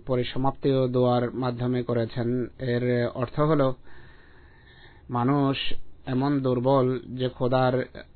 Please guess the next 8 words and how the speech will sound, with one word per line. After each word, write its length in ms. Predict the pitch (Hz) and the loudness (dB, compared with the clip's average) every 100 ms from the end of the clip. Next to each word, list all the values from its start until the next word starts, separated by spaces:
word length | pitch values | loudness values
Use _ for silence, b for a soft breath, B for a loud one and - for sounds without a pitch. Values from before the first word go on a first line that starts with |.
| - - - | -20 -20 -6
কৃপা 320 | 131 123 127 | -2 0 -2
ছাড়া 380 | - 139 127 127 - | -2 0 0 0 0
পবিত্র 400 | 123 120 127 123 | 0 2 2 2
হতেই 280 | 117 117 | 2 0
পারে 200 | 120 110 | 0 0
না। 140 | 107 107 - - - - - 110 98 - - - - - - - - - - - - - - - - - - - - - B B B B B B - | -2 -6 -10 -20 -20 -20 -20 -20 -20 -20 -20 -20 -20 -20 -20 -20 -20 -20 -20 -20 -20 -20 -20 -20 -20 -20 -20 -20 -20 -18 B B B B B B 0
যতক্ষণ 480 | 120 143 147 175 | 2 4 4 6
পর্যন্ত 580 | 160 156 143 156 147 151 | 6 6 4 2 4 2